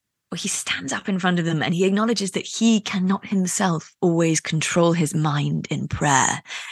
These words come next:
He says, "I throw myself down in my chamber and I call in and invite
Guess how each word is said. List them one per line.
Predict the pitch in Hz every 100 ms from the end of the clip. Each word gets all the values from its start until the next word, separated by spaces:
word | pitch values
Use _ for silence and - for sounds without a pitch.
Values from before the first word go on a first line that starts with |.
| - _
He | 175
says, | - 175 160 - - - _ _ _
"I | 185
throw | - 247
myself | 240 226 - 185 -
down | 170 160 156
in | 139
my | 139
chamber | 135 - 139 135 131 131
and | -
I | 151
call | 151 - 240 226 196
in | 190
and | 151
invite | 143 139 151